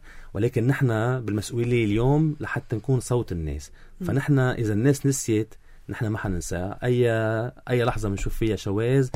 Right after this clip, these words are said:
Speaker 1: رح نحكي بصوت عالي، وطالما في استقلالية تامة على كل الأصعدة،
Speaker 2: مم.
Speaker 1: ما في أي روابط.
Speaker 2: طيب، أستاذ معتر، شو جابك لهالوفد النيابي اللي عم بيشكله دايما أستاذ فؤاد مخزومي؟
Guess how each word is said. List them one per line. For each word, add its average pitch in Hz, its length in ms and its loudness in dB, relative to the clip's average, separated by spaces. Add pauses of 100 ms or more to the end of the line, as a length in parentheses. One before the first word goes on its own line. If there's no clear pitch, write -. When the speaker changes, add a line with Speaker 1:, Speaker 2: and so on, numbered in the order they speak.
(280)
Speaker 1:
رح - 120 -4
نحكي 113 240 -6
بصوت 98 280 -4
عالي، 98 280 0
وطالما 127 300 0
في 117 140 -4
استقلالية 110 540 -2
تامة 95 400 -2
على 95 180 -4
كل 104 120 -6
الأصعدة، 92 600 -4 (120)
Speaker 2:
مم. 180 180 -4
Speaker 1:
ما 160 60 -4
في 151 160 -4
أي 110 180 0
روابط. 90 360 -2 (800)
Speaker 2:
طيب، 208 140 -4
أستاذ 277 280 0
معتر، 294 240 2
شو 339 160 -2
جابك 277 460 0
لهالوفد 170 600 -4
النيابي 165 560 -2
اللي 160 140 -2
عم 160 140 0
بيشكله 180 520 -2
دايما 170 420 -2 (300)
أستاذ 160 600 -2
فؤاد 170 360 -6
مخزومي؟ 165 600 -4